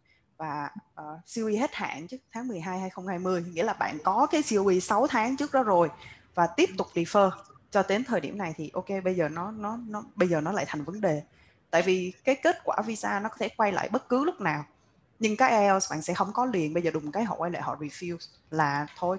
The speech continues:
tự dưng cái mình có một cái dấu vết trong cái hồ sơ của mình. Bởi vậy nên nếu mình đã có visa rồi, E C U cho phép các bạn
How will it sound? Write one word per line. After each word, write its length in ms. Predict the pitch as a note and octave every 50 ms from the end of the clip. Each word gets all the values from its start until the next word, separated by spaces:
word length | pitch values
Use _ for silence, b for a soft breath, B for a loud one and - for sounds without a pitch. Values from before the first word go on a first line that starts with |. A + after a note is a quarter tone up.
| -
tự 80 | - C#3
dưng 180 | D#3+ E3+ E3+
cái 100 | E3+ G#3+
mình 180 | G#3+ F#3+ D#3 D3
có 100 | - G3+
một 100 | G#3+ G3
cái 120 | - G3
dấu 180 | G3 F#3+ G3 A3+
vết 240 | G#3+ A3+ B3 C#4 -
trong 120 | - F3+
cái 120 | F3 G#3+ G#3
hồ 80 | - D3+
sơ 220 | D3 - E3 D#3+
của 120 | D#3 - -
mình. 220 | F#3 F3+ D#3 D3 - _ B B B B B B B B B B
Bởi 80 | F3 F#3
vậy 140 | F3+ A#2 D3
nên 140 | E3+ F3+
nếu 120 | F#3+ G3 A3+
mình 240 | A3+ A3 G3 D#3+ D#3+
đã 80 | F#3
có 160 | F#3+ - A3 G#3+
visa 220 | G3 F#3 F3+ F3+ E3+
rồi, 260 | D#3+ D#3 D3 C#3+ - _ _ b b b b b
E 100 | G3+ G3+
C 80 | - -
U 180 | F#3+ F#3 F#3+ F#3+
cho 100 | - F#3
phép 160 | F3+ - A#3+ -
các 120 | - A#3+ -
bạn 160 | - - -